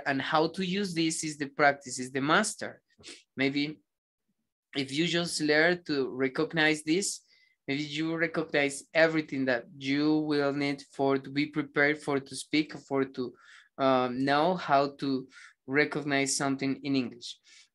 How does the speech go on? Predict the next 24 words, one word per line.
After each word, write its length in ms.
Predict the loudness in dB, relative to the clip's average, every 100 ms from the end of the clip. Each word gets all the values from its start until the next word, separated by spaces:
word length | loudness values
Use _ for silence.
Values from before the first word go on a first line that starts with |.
| -4
Okay, 300 | 2 2 2
remember, 460 | 0 2 4 4 2
this 220 | 0 -4
is 60 | -2
the 100 | 2
line 240 | 2 2
of 140 | -2 2
time, 340 | 4 4 2
this 160 | 0 -4
is 100 | -4
the 100 | -2
line 220 | 0 -2
of 120 | -6
matter. 540 | -2 4 4 4 2 -2 -16 -20 -20 _ _ _ _ _ _ _ _ _ _ _ _ _ _ -8
Now, 520 | 0 2 4 2 0 -4
remember 640 | -4 0 2 2 2 2
that 260 | 4 4 4
in 160 | 2 -2
this 300 | -2 -2 -4
case, 500 | 2 4 4 0 -4
we're 240 | 0 0
going 260 | 2 0 0
to 120 | -2
use 560 | -6 -2 -4 -4 -8 -14